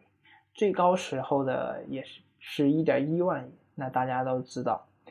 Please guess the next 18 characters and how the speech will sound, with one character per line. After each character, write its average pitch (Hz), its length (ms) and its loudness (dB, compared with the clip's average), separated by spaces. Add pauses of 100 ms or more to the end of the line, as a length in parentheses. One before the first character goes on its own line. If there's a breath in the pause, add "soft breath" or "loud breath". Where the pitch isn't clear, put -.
(640 soft breath)
苹 160 280 2
果 156 120 8
公 139 220 2
司 143 240 0
是 139 220 0
全 135 260 -6
球 131 220 -6
第 175 280 2
一 180 120 -2
个 - 280 0
破 117 280 2
万 127 280 0
亿 127 140 -6
市 - 260 -8
值 - 180 -14
的 - 240 -10 (140)
公 131 220 -10
司。 - 320 -8